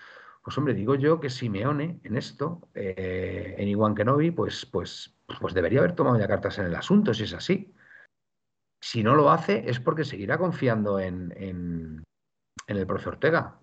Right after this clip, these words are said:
Yo es que ahí, yo ahí tengo mis reservas, de verdad, ¿eh? Yo no, no sé cómo lo veréis vosotros, David.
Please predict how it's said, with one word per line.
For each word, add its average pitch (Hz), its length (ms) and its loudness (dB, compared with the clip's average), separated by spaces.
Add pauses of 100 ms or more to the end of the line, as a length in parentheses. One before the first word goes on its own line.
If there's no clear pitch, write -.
Yo 120 400 4
es 131 100 2
que 143 240 4
ahí, 143 560 4 (140)
yo 120 180 0
ahí 127 140 6
tengo 156 180 2
mis 117 160 4
reservas, 113 420 -2
de 98 60 0
verdad, 98 380 2
¿eh? 120 180 0
Yo 113 320 4
no, 120 320 6
no 117 100 2
sé 120 120 -2
cómo 127 160 4
lo 104 80 4
veréis 87 200 0
vosotros, 101 340 -2
David. 113 220 -2